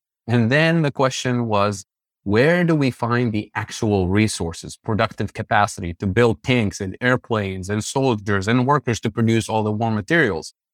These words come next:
And the physical raw materials like rubber and steel and all the equipment needed for World War Two, that was the real challenge. So the concern was, do we have enough productive capacity? And the answer was yes, but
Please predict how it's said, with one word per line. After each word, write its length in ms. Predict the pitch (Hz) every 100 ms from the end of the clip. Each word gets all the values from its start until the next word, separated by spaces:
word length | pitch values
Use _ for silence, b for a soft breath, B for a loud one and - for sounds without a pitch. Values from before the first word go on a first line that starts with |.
| _
And 180 | 127 123
the 60 |
physical 760 | - - 214 175 175 147 127 110
raw 320 | 135 143 143 -
materials 760 | 127 117 - 156 147 98 95 92
like 200 | 104 98
rubber 440 | 104 123 135 123 117
and 180 | 101 90
steel 500 | - 131 127 123 98
and 180 | 92 - -
all 320 | 117 123 127
the 380 | 120 110 110 -
equipment 640 | 117 - 120 - 110 101
needed 560 | 110 117 127 123 98 87
for 160 | 101
World 160 | 95 95
War 180 | 92 90
Two, 280 | - 85 - _ -
that 300 | 123 180 170
was 220 | 139 117
the 100 | 104
real 260 | 123 135
challenge. 680 | 98 - 220 117 76 - - _ _ _
So 420 | - 131 113 101 - _
the 120 | 123 120
concern 560 | 131 123 170 196 185
was, 280 | 131 120 104
do 200 | 110 135
we 100 | 160
have 240 | 151 160
enough 260 | 143 139 -
productive 460 | 135 131 - 120 -
capacity? 640 | - 143 139 - 90 82 _ _ _ -
And 180 | 104 101
the 140 | 110
answer 260 | 120 120 110
was 260 | 104 87
yes, 580 | 90 107 127 190 - -
but 260 | 117 110